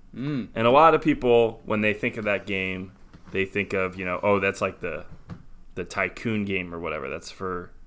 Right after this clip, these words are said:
Speaker 2: for people that are greedy. I actually don't think so, 'cause you roll some dice, you land on a random fucking property, you pick some stuff, you go through chance, treasure chest, free parking. Who the fuck knows?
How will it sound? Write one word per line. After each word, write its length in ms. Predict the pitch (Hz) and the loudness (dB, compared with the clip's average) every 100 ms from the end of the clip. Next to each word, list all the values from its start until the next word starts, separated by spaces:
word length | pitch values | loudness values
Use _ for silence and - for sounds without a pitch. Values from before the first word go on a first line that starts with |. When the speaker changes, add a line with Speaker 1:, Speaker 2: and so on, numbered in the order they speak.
| - | -10
Speaker 2:
for 160 | 98 | -8
people 320 | 90 104 92 92 | -6 -6 -6 -8
that 120 | 87 | -6
are 260 | 78 80 - _ - | -8 -10 -14 _ -8
greedy. 420 | 110 113 87 - | -2 0 -2 -6
I 140 | 98 120 | 0 2
actually 300 | 143 - 98 | 2 0 -4
don't 220 | 98 95 | -6 -6
think 160 | 123 123 | -6 -6
so, 160 | 85 | -8
'cause 180 | 85 92 | -10 -12
you 80 | 95 | -4
roll 220 | 110 123 | 0 0
some 160 | 120 104 | -2 -2
dice, 320 | 104 98 - | -2 -2 -6
you 60 | |
land 180 | 101 110 | -4 -2
on 120 | 98 | -2
a 60 | 92 | -4
random 300 | 92 95 90 | -4 -4 -6
fucking 300 | - 90 85 | -8 -8 -8
property, 420 | - 92 90 92 | -4 -4 -4 -10
you 100 | 87 | -12
pick 220 | - - | -12 -12
some 140 | - - | -12 -20
stuff, 340 | - 98 92 - _ _ - | -6 -4 -4 -8 _ _ -10
you 60 | - | 2
go 120 | 120 | 4
through 200 | 104 95 | 2 -6
chance, 400 | - 110 107 101 | -4 -2 -2 -4
treasure 340 | - 110 101 101 | -4 -4 -4 -6
chest, 340 | 107 104 - - _ - - | -2 -2 -4 -18 _ -20 -20
free 300 | - - 123 | -12 -2 -2
parking. 760 | 107 110 107 104 107 101 101 - _ _ - - - - - | 2 2 2 2 -4 -4 -6 -12 _ _ -20 -20 -20 -20 -8
Who 120 | 165 143 | -4 -4
the 80 | |
fuck 340 | 117 120 101 - | 0 0 0 -2
knows? 380 | 90 73 - | -8 -8 -14